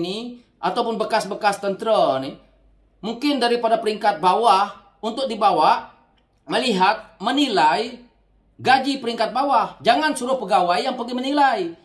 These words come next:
Pegawai menilai, dia pergi menilai gaji dia. Gaji peringkat bawah macam tu je lah. Jadi, saya ni bersuara, sambil sebanyak juga saya nak bercerita ini, tujuannya untuk kita pembaikkan.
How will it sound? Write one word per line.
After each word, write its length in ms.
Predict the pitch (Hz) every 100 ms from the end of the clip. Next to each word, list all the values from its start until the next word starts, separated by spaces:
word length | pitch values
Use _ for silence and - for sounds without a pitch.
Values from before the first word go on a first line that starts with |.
| _ -
Pegawai 240 | 226 285
menilai, 320 | 262 247 226 269
dia 80 |
pergi 160 | 240 262
menilai 260 | 254 269 247
gaji 240 | 233 208
dia. 240 | 208 202 139 - -
Gaji 200 | 165 240
peringkat 220 | 262 247 254
bawah 320 | 262 269 240
macam 160 | 247 262
tu 240 | 330 285
je 80 | 185
lah. 200 | 123 - _ _ _ _ _ _
Jadi, 200 | 190 254 285
saya 320 | 233 240 254
ni 80 | 226
bersuara, 720 | 214 - 170 151 156 190 220
sambil 520 | - 170 214 233 202 - _
sebanyak 560 | - 185 196 - 220 175
juga 400 | 156 139 185 - -
saya 280 | - 170 196
nak 40 |
bercerita 480 | 175 175 180 175 160
ini, 400 | 139 175 247 - _ _ _
tujuannya 600 | 214 226 233 202 196 226
untuk 280 | 220 - -
kita 480 | 196 185 170 190 202
pembaikkan. 720 | 202 196 220 240 - 143 98